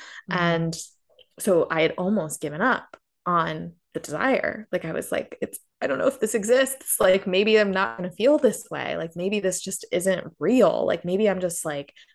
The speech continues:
Speaker 2: delusional.
Speaker 1: Yeah.
Speaker 2: Like, <laughs> I don't know."
Speaker 1: Yeah.
Speaker 2: And then this person appeared in my life and I was like, "Oh my God."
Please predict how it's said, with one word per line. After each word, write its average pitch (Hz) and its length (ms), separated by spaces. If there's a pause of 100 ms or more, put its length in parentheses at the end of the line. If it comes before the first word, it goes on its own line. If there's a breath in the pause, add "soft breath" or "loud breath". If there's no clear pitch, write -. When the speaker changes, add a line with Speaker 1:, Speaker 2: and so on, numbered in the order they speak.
Speaker 2:
delusional. 233 580
Speaker 1:
Yeah. 156 80
Speaker 2:
Like, 170 340
<laughs> - 40
I 285 120
don't 285 140
know." 226 360 (380 loud breath)
Speaker 1:
Yeah. 180 180
Speaker 2:
And 214 160
then 190 480 (460)
this 185 480
person 208 520
appeared 208 360
in 220 60
my 196 120
life 202 400
and 185 160
I 190 80
was 170 160
like, 170 240 (480)
"Oh 302 160
my 175 240
God." 226 560